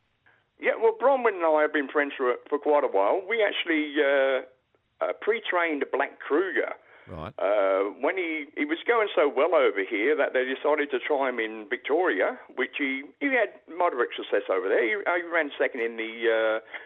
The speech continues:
Speaker 1: let's see, the, the heats of the Warrnambool Cup.
Speaker 2: Mm.
Speaker 1: And then he suffered a, a serious injury, and then we had to give him five months off and brought him back to me.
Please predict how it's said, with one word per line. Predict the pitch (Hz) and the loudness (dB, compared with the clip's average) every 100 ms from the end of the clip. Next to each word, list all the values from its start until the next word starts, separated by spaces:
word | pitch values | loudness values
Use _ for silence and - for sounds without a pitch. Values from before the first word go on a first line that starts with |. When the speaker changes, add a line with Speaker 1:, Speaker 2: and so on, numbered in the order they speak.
| - - - | -18 -14 -6
Speaker 1:
let's | 139 - | -6 -4
see, | 123 | -6
the, | 92 95 82 | -6 -8 -4
the | 110 | -4
heats | 110 - - | -2 -6 -6
of | |
the | 113 | -6
Warrnambool | 95 123 156 156 196 - | -4 -2 -2 -2 -4 -4
Cup. | 143 104 - - - | -2 -2 -6 -14 -16
Speaker 2:
Mm. | 98 85 139 _ | -14 -14 -16 _
Speaker 1:
And | 104 | -4
then | 220 262 | -2 -2
he | 185 - | -4 -2
suffered | 185 160 | 0 2
a, | 147 139 131 131 131 | 2 0 -2 -2 0
a | 127 | -2
serious | 202 196 170 151 | -2 -2 -2 -2
injury, | 165 165 127 104 87 78 - - - | -6 -6 -6 -6 -6 -12 -20 -20 -8
and | 95 104 107 107 | -4 -2 -2 -2
then | 107 107 110 - _ - | -2 -4 -14 -18 _ -6
we | |
had | 151 139 | -6 -6
to | 127 | -6
give | 131 | -6
him | 117 104 | -6 -2
five | 147 147 131 | 2 2 0
months | 117 - | -4 0
off | 110 107 - | 2 2 -4
and | 107 101 | -14 -8
brought | 127 135 | -2 -2
him | 123 | 0
back | 120 - | -4 -4
to | 113 | -8
me. | 110 120 110 214 | -6 -6 -6 -14